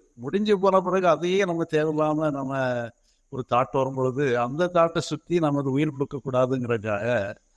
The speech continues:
ஒரு பிரச்சனை ரிலேட்டடா தான் வந்து thought and thinking-ங்கிற மாதிரியே சொல்றோம். இப்ப இதெல்லாம் ஒரு பிரச்சனை ரிலேட்டட் இல்ல. இப்ப பஸ்ல போறவங்களுக்குலாம் அது பிரச்சனை ரிலேட்டட் கிடையாது. அதனால அதுல வந்து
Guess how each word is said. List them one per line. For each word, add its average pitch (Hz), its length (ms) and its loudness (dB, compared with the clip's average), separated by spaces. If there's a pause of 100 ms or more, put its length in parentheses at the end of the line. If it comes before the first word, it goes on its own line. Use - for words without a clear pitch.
(280)
ஒரு - 220 -20
பிரச்சனை 196 480 0
ரிலேட்டடா 160 640 0
தான் 160 220 2
வந்து 143 220 -2 (120)
thought 135 260 2
and 151 180 0
thinking-ங்கிற 139 440 -2
மாதிரியே 123 340 -2
சொல்றோம். 92 320 -10 (1160)
இப்ப 123 240 -2
இதெல்லாம் 202 340 4
ஒரு 196 120 2
பிரச்சனை 180 360 -2
ரிலேட்டட் 147 360 0
இல்ல. 98 120 -2
இப்ப 98 140 -4
பஸ்ல 107 260 -2
போறவங்களுக்குலாம் 147 640 0
அது 151 80 -2
பிரச்சனை 139 380 -4
ரிலேட்டட் 123 380 -2
கிடையாது. 87 280 -6 (600)
அதனால 120 460 0
அதுல 135 280 0
வந்து 156 320 0